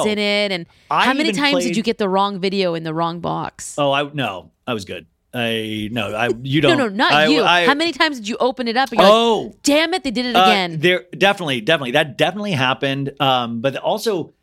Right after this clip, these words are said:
Speaker 1: I remember I would just play stupid games with myself that I thought I was super funny. W-, w-, well,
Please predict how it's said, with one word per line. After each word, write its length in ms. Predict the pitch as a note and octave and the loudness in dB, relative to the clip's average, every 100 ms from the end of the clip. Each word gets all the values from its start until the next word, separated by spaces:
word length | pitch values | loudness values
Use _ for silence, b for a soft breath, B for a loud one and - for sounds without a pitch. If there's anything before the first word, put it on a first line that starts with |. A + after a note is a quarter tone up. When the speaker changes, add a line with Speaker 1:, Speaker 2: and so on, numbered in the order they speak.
| _ _ _ _ _ | _ _ _ _ _
Speaker 1:
I 100 | C#3 | -2
remember 400 | E3 F3+ E3 E3 | -2 -2 -4 0
I 80 | D#3 | 0
would 140 | D#3 | -2
just 160 | C3+ C3+ | -4 -8
play 320 | - D#3+ F#3 | -8 -4 -2
stupid 520 | F3+ - E3 E3+ G3+ | -2 -4 -4 -2 -4
games 340 | C3 B2 D3 D#3 | -4 -4 -4 -6
with 100 | D3 | -2
myself 460 | C#3 B2 B2+ C#3 | -2 0 0 0
that 100 | C#3+ | -2
I 120 | A#2+ A#2+ | -2 -2
thought 180 | B2 | -2
I 80 | A#2+ | -2
was 180 | A2+ G#2 | -4 -6
super 300 | - A2+ A2+ | -6 -6 -6
funny. 500 | - G#2+ A#2 C3 C#3 | -6 -4 -4 -4 -6
W-, 240 | - C3 | -4 -4
w-, 340 | B2 C3+ C3 B2 | -2 -2 -4 -6
well, 320 | C3+ B2 A#2 | -2 0 -2